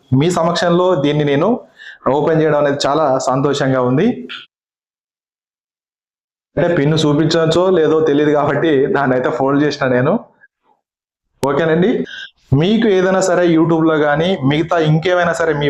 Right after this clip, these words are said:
పర్సనల్ ప్రాబ్లమ్స్ కానీ దాంతోపాటు ఇంకేమైనా కొత్తగా మీరు ఇన్ఫర్మేషన్ తీసుకోవాలనుకుంటే ఖచ్చితంగా మీరు నన్నైతే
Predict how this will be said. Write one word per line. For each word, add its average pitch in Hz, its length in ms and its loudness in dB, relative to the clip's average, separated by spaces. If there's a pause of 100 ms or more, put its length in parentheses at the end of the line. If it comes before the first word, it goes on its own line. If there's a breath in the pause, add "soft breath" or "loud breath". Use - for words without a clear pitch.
పర్సనల్ 139 480 -2
ప్రాబ్లమ్స్ 151 460 -2
కానీ 156 200 0 (760 loud breath)
దాంతోపాటు 190 600 0 (180)
ఇంకేమైనా 202 520 0
కొత్తగా 175 380 0
మీరు 151 160 2
ఇన్ఫర్మేషన్ 147 480 -2
తీసుకోవాలనుకుంటే 123 680 0 (100)
ఖచ్చితంగా 143 480 0 (400)
మీరు 147 180 2 (580)
నన్నైతే 139 440 0